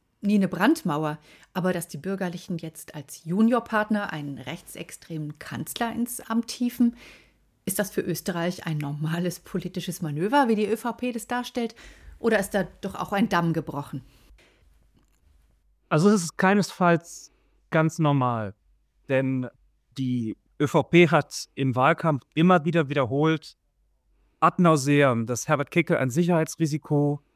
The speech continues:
Speaker 2: für Österreich wäre, dass der rechtsextrem ist, dass der die Demokratie gefährdet, und zwar zu Recht.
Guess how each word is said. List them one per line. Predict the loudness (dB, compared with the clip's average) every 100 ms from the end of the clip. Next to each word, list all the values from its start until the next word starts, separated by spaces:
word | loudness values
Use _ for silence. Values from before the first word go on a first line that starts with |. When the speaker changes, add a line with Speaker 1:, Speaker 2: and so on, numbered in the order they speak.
| _ _ -8
Speaker 2:
für |
Österreich | -4 -4 -2 -2 0
wäre, | 0 2 2
dass | 0 0
der | 4 4
rechtsextrem | 2 -4 -8 -4 0 0 0
ist, | -2 -2 -8 -12 _ _ _ _ _ _ -2
dass | 0 2
der | 4 4 4
die | 2
Demokratie | 2 2 0 -4 -2
gefährdet, | -4 2 2 2 0 -4 -6
und | 0
zwar | 0 2
zu | 4
Recht. | 4 4 -4